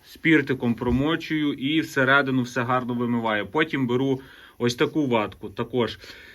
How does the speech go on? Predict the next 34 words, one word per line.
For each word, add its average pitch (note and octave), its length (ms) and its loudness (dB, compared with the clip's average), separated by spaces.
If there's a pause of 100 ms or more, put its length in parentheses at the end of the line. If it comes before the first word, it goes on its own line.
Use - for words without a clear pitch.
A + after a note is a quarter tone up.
(180)
Це F3 260 4
ті F3 140 -4
такі D#3 260 -2
тампони, D#3+ 600 0
в C3 160 -2
них, D#3 440 -4
е, C3 140 0
дев'яносто C#3 500 -2
відсоток, C#3 680 -2
е, B2 460 4
бавовна. A#2+ 560 2
Ну, C3+ 340 -2
ви D3 120 2
поняли, G#2 920 0
це B2 120 0
не A#2+ 120 4
синтетика. G#2 760 -4 (480)
І E3+ 200 4
гарненько D#3+ 640 2
все C#3 320 0
протираю. C3+ 720 0 (160)
Знизу, D3 400 -2
зверху. C3 480 -4
З - 80 -20
тим E3+ 220 0
ми D#3+ 120 -2
зробили D#3 520 2
діло. E3 460 -2 (540)
Тепер D3+ 300 0
йдемо D3 380 0
на B2+ 180 2
низ. C3+ 380 0 (160)
Ось A#2+ 180 -4
тут. B2+ 340 -4